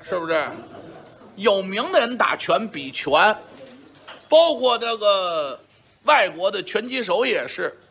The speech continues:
说打一场拳都是提前多少时间就开始约，人家也得做充分的准备。当然我不懂，据说临战前这些日子，除了加紧训练，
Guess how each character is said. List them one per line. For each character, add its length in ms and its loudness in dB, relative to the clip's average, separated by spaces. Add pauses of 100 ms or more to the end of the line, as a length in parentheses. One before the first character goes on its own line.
(320)
说 160 0
打 240 4
一 120 2
场 200 -2
拳 220 -2
都 160 2
是 80 -8
提 340 -2
前 360 -2
多 200 0
少 220 2
时 260 -4
间 320 4 (1000)
就 180 0
开 220 2
始 100 -4
约， 400 -2 (680)
人 200 0
家 80 -4
也 200 4
得 100 0
做 160 -4
充 240 -8
分 140 2
的 80 -8
准 280 -12
备。 240 4
当 140 4
然 100 0
我 80 -8
不 160 -2
懂， 380 -6 (580)
据 220 -2
说 160 4
临 260 0
战 240 2
前 220 0
这 160 0
些 160 -4
日 220 0
子， 100 -4
除 240 -6
了 80 -4
加 240 4
紧 180 -8
训 240 -6
练， 220 0